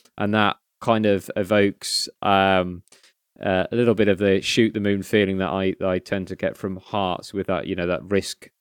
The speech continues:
risk-taking element in the game as well. Um, yes, there are some variations on spades, but I think at its core essence, with the, with, with, with the rules as they are, um, it, it is a great time, certainly worth checking out. And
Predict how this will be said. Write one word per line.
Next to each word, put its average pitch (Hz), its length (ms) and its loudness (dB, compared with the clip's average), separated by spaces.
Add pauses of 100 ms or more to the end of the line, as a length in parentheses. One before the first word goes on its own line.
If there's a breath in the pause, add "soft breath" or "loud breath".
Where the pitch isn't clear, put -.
(140)
risk-taking 98 720 -4
element 90 280 -6
in 87 100 -10
the 87 60 -10
game 90 280 -2
as - 180 -10
well. 90 320 -4 (480 loud breath)
Um, 104 400 4 (760)
yes, 143 340 2
there 123 220 4
are 113 100 6
some 113 240 0
variations 104 760 2
on 92 120 -6
spades, 165 720 2 (400 soft breath)
but 120 100 6
I 120 80 6
think 131 280 2
at 117 100 4
its - 220 0
core 123 520 2
essence, 98 640 -2
with 101 160 -4
the, 98 240 0
with, 101 240 -6
with, 98 180 -8
with 95 160 -10
the 92 80 -10
rules 98 320 -2
as 92 140 -8
they 92 120 0
are, 110 380 -2 (420 soft breath)
um, 95 680 2 (100)
it, 104 280 0
it 101 160 2
is 98 100 -2
a 101 60 -4
great 98 320 2
time, 92 400 -6 (100)
certainly 131 400 2
worth 95 240 0
checking 98 320 -4
out. 90 260 -4
And 92 260 -8